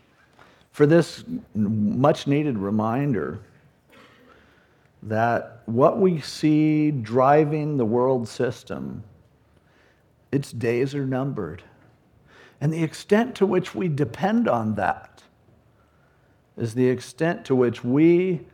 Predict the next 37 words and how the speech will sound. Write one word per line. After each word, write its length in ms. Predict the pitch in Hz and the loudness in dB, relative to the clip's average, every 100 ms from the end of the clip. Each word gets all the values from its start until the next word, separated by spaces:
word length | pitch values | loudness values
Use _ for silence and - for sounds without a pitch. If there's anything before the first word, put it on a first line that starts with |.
| _ _ _ _ _ _ _ - | _ _ _ _ _ _ _ -4
are 480 | 110 107 110 101 - - | 0 2 2 -2 -6 -12
cruising 460 | - 151 151 147 139 | -2 0 2 0 -2
for 180 | 127 | 0
a 60 | 107 | 0
fall 460 | 104 135 131 117 104 | 0 2 4 4 2
ourselves. 880 | 104 - - 127 95 85 90 - - _ _ _ _ _ _ - - | -4 -6 -2 -2 -4 -8 -14 -20 -20 _ _ _ _ _ _ -20 -2
Because 560 | 151 143 165 160 - - _ _ _ _ _ _ _ - | 0 6 8 8 2 -14 _ _ _ _ _ _ _ -6
we 260 | 101 143 | 2 6
probably, 680 | 190 - 143 170 190 131 123 | 6 6 8 8 8 2 4
if 160 | 135 131 | 4 4
we 140 | 151 | 2
know 180 | 170 151 | 2 2
you, 320 | 120 120 175 | 2 2 0
we're 140 | 127 135 | 0 -2
not 180 | 151 - | -4 -4
gonna 180 | 95 | -6
see 360 | 95 - 147 143 | -8 -4 -2 0
this 400 | 107 110 123 - | -2 -2 -2 -2
happen. 580 | 110 80 78 87 73 110 - _ _ _ _ _ _ - | -4 -4 -4 -8 -12 -14 -18 _ _ _ _ _ _ -6
But 180 | 104 | -4
boy, 300 | 117 135 131 | 0 0 0
there 160 | 117 113 | 0 -2
are 80 | 113 | 0
all 220 | 127 139 | 2 0
kinds 360 | 135 127 127 120 | 0 -2 -2 -2
of 120 | 117 | -2
other 240 | 120 120 | 0 0
crashes 680 | 113 - 131 123 123 117 107 | -4 0 4 4 2 -4 -6
that 120 | - 107 | -2 -2
are 140 | 104 | 0
happening, 480 | 120 120 120 110 104 - _ | 2 0 0 -4 -4 -10 _
happening 500 | - 131 113 131 110 | -4 -2 0 -2 -2
building 400 | 107 120 117 110 | 0 0 0 -2
up 220 | 117 120 | -2 -4
to 100 | - | -8
this 260 | 104 101 92 | -6 -6 -6
time. 520 | - 92 90 95 92 | -8 -8 -6 -8 -10